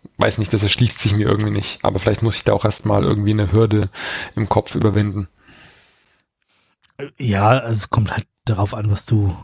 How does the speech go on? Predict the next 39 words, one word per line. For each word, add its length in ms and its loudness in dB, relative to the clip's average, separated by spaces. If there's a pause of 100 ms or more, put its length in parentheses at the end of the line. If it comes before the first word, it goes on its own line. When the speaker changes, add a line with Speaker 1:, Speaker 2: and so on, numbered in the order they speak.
(960)
Speaker 2:
äh, 60 6
wo 1400 -2
du 140 2
hin 200 2
willst. 280 0
Also 240 -6
dein 400 0
Dialekt 320 2
nach 160 2
zu 140 -6
urteilen, 380 2
Rot 360 2
ist 140 -4
ja 240 2
wahrscheinlich 360 2
nicht 220 2
so 240 2
weit 200 -4
von 160 -6
euch 240 -6
weg, 300 -2
oder? 300 -4 (880)
Speaker 1:
Nee, 240 6
ist 200 0
tatsächlich, 560 -2
äh, 420 0
sehr 220 2
nah. 240 0 (600)
Speaker 2:
Ja. 220 -6 (1600)
Dann 140 -2
musst 280 2
du 40 4
ja 140 4
gar 180 0
nicht 140 0
so 140 2
weit 220 2
fahren, 320 -6
aber 220 -2